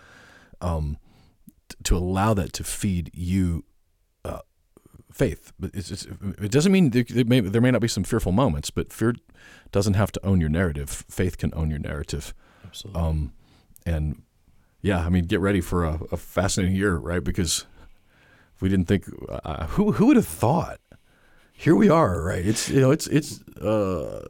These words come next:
Speaker 1: September, and we get, we still, like, Doctor Fauci, Doctor, like, I didn't even know who he was, right? And, uh, he's still talking about whether we get together for Christmas. Um,
Speaker 2: You know, three months from now, we're gonna be in January of twenty twenty-two
Speaker 1: Wow.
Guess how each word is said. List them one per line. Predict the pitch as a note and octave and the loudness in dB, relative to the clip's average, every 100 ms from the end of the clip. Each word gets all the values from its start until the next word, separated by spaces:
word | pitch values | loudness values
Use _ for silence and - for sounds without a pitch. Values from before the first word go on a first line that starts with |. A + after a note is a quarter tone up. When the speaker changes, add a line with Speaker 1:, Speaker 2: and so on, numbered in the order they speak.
| - | -6
Speaker 1:
September, | - C3 - E3+ B2+ F2+ | 0 0 2 4 4 4
and | F2 G2+ | 2 0
we | |
get, | A#2+ | 2
we | B2 | 2
still, | - B2+ | 2 2
like, | G#2+ F#2 | 2 2
Doctor | A2+ C#3 F#2 | 2 2 -2
Fauci, | E2 G#2 - G3 | 0 0 0 0
Doctor, | A#2+ B2 A2 | 0 0 0
like, | D#2+ | 0
I | B2+ | 2
didn't | E3 | 2
even | B2+ | 4
know | |
who | A#2+ | 2
he | B2+ A#2 | 2 2
was, | A#2+ A3 F2 | 0 0 0
right? | A2 B2+ | 2 2
And, | G#2+ | 2
uh, | E2+ G2+ | 0 0
he's | A#2 | -2
still | B2 B2+ | -2 0
talking | A#2+ B2 | 2 2
about | A#2+ | 0
whether | G#2+ A#2+ | 0 0
we | |
get | A#2 - | -2 -2
together | G2 B2 | -2 -2
for | B2 | -4
Christmas. | E2 A2 - E3 - - - - - - _ _ - | -4 -4 -2 -4 -6 -18 -20 -20 -20 -20 _ _ -4
Um, | F#2+ F2 F2 - - | -2 0 -2 -4 -6
Speaker 2:
You | G2+ | -4
know, | F2+ | -4
three | - G2+ A#2+ | -4 2 4
months | A2+ G2 G2 - | 4 2 0 -4
from | - D#2 | -6 -4
now, | D2 D2 | -4 -6
we're | D2+ | -8
gonna | D#2 D#2+ | -8 -8
be | D2+ D#2 D2 | -6 -6 -6
in | C#2+ C#2+ - | -10 -12 -8
January | G#2 G#2+ B2+ B2 A#2+ G#2+ | -2 0 2 2 2 2
of | F2 - | -2 -6
twenty | - C3 A#2+ | -2 0 0
twenty-two | - G#2+ G2 - - F2 D2+ - - | -2 -2 -2 -4 -6 -6 -6 -10 -16
Speaker 1:
Wow. | - - - | -16 -14 -18